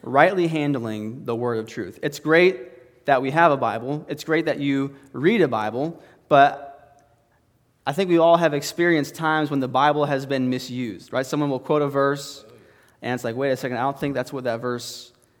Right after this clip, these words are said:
is talking about." Or someone will say that this verse means that, and then you read it for yourself, it's like, "I don't,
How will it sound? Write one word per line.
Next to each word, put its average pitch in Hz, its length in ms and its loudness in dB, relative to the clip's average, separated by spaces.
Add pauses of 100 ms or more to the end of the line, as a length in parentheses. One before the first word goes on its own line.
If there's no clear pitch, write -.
(120)
is 117 140 -12
talking 143 420 -4
about." 85 420 -12
Or 139 80 -10
someone 151 240 0
will 135 100 0
say 147 280 2
that 131 240 0
this 139 160 -2
verse 143 400 -2
means 135 260 -2
that, 151 340 4
and 143 100 -4
then 135 60 -2
you 123 80 -4
read 151 140 -2
it 147 60 -10
for 147 60 -6
yourself, 151 340 0
it's 151 60 -10
like, - 180 -4
"I 196 80 -10
don't, 226 280 -10